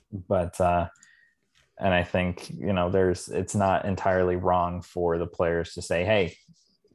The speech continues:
you're gonna boo me," but, you know,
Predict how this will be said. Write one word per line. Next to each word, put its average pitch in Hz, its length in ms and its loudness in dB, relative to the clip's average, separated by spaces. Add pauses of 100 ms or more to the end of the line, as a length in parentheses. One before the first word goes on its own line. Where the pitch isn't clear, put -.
you're 95 140 -2
gonna 98 200 2
boo 98 180 6
me," 113 400 -2 (720)
but, 87 320 4 (600)
you 110 80 -6
know, 82 240 -2